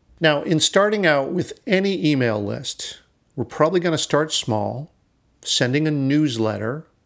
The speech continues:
manually. That's fine for starters. We want to start employing our segmentation, start to talk to different constituents in our audience in a different way.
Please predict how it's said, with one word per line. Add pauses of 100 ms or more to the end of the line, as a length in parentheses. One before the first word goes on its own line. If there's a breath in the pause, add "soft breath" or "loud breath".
(400)
manually. (1000)
That's
fine
for
starters. (420)
We
want
to
start (260)
employing
our
segmentation,
start
to (240)
talk
to
different
constituents (400 loud breath)
in
our
audience
in
a
different
way.